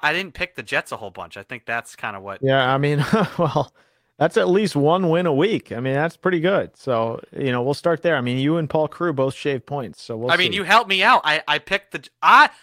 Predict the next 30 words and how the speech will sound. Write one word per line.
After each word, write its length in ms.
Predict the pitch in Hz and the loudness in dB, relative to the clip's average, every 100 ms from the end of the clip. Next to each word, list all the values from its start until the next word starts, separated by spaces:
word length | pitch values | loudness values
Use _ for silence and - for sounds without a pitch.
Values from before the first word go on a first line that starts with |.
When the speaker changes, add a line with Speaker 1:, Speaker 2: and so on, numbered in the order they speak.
| _ | _
Speaker 1:
I'm 220 | 202 294 381 | 2 4 4
probably 440 | - 285 277 269 | 2 2 2 -2
one 240 | 226 220 | -4 -2
of 140 | 214 151 | -2 -2
very 260 | 160 208 | 0 0
few 160 | 220 202 | -2 -8
people 540 | - 196 - 214 220 _ _ _ - | -10 -10 -6 -6 -6 _ _ _ -12
who 140 | 170 | -12
picked 360 | 147 196 202 - | -6 -4 -4 -4
both 220 | 170 165 | -6 -6
the 80 | 139 | -10
Jaguar, 640 | 117 139 156 185 208 214 185 | -4 0 0 0 0 0 -2
a-, 220 | - 190 | -8 -10
aside 360 | 180 - 226 254 | -8 0 2 2
from 140 | 240 | -2
their 180 | 196 170 | -4 -4
own 140 | 165 147 | -4 -6
fans, 540 | - 131 95 - - _ _ - | -8 -8 -10 -18 -20 _ _ -16
potentially, 580 | - 131 - 104 87 _ _ _ _ _ - | -10 -10 -10 -14 -20 _ _ _ _ _ 2
as 200 | 202 208 | 4 4
an 80 | 214 | 0
outsider 600 | 190 226 - 214 214 143 | -4 -4 0 2 4 2
who 160 | 110 143 | -6 -14
picked 340 | - 185 - | -6 -8 -6
the 80 | 151 | -10
Jaguars 720 | 131 139 156 156 160 151 131 - - | -4 0 -2 0 0 0 -4 -12 -10
and 340 | 143 123 113 _ - | -6 -6 -8 _ -12
Lions 460 | 139 139 147 120 | -4 -2 -2 -4
to 120 | - 131 | -10 -12
win 380 | 123 131 107 | -6 -8 -8